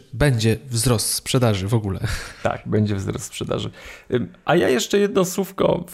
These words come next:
Speaker 2: już trzeci, ostatni news, y, przed tematem głównym, ym, o,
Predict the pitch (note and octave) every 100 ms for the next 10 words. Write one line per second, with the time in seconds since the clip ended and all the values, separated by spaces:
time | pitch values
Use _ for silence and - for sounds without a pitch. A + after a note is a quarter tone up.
0 | - C#3 C#3+ D3 - - G3+ G3 - C#3
1 | - F3 D#3 C3+ D3 C#3+ C#3 - A#2+ A2
2 | - B2+ A#2 - A2 - A#2+ B2 A#2+ G#2+
3 | A#2+ A#2 G#2+ G#2+ G#2+ G#2 G#2+ G#2+ G#2+ G#2
4 | - - G#2+ G#2 G2+ G2+